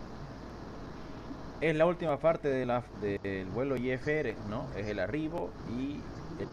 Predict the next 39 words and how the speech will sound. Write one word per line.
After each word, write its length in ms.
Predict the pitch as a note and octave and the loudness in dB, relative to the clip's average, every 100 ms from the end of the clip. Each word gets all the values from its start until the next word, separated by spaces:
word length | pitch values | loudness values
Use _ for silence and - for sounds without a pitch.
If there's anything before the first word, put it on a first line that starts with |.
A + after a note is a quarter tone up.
| - | -2
proceso 640 | F#2+ A2 A#2+ B2+ - D3+ | -2 0 -2 0 2 2
de 280 | A2 G#2 G#2 | 2 2 2
aproximación 720 | G2 G2 - G2+ - - C3 | 2 0 -4 -2 -2 0 0
al 60 | A#2+ | 2
aeropuerto 560 | F2+ E2 G#2+ A2 D3 E2+ | 0 0 -2 0 -2 0
de 100 | D#2+ | -2
destino 340 | - C3+ C3+ C#3+ | -2 -4 -2 -2
con 240 | G2+ E2+ | -2 -2
la 80 | D2 | -2
aproximación 640 | - D#2+ E2 D#2 - A2 | -4 -6 -4 -6 -2 -4
final, 360 | - G2 G2+ E2 - - - - - - G#2+ | -2 -2 0 -2 -6 -10 -10 -8 -8 -6 -4
¿no? 140 | B2+ G#2+ | -2 -2
Hasta 220 | - D#2+ | -2 0
la 120 | D2 | 0
pista. 400 | - A2 - C2+ - C2+ C#2 - - - - B2 | -2 -4 -4 -6 -6 -8 -6 -8 -10 -10 -6 -4
Eh, 420 | F#2 F2+ F2+ E2 D#2 | -2 0 0 -2 -2
es 120 | A2 | 0
una 200 | B2+ C#3 C3 | 2 4 4
de 60 | |
las 120 | G2 - | 4 2
fases 300 | A#2+ C3 A#2+ | 0 0 0
más 200 | C3 - - | 0 -2 -2
críticas. 500 | F3 E3 - - - - - - - - - | -2 -2 -6 -6 -6 -8 -10 -10 -10 -10 -4
¿Por 180 | F#2+ G#2 | -2 0
qué? 220 | A#2+ C#3+ | 2 4
Porque 260 | A2+ G2 G2 | 2 -2 -4
si 80 | |
se 140 | G2 F#2+ | -2 -2
ponen 300 | B2+ C3+ B2 | 0 0 2
a 100 | G#2+ | 2
ver 180 | A2+ B2+ | 2 2
el 140 | A2 | 0
tema 340 | A#2 A#2+ A#2 | -2 0 -2
de 300 | G2+ F2 E2+ | -2 -2 -2
estadísticas 680 | D#2+ - E2 G#2+ C3+ - G#2 | -2 -2 -2 -2 -4 -2 -2
de 120 | F2+ | -2
accidentes 580 | D#2 D#2+ E2+ F2 F2+ F#2 | -4 -4 -4 -2 -2 -2
de 220 | D#2 D2+ | 0 0
aéreos, 480 | B1+ D#2 E2 F2 B2 | 0 -2 0 0 -2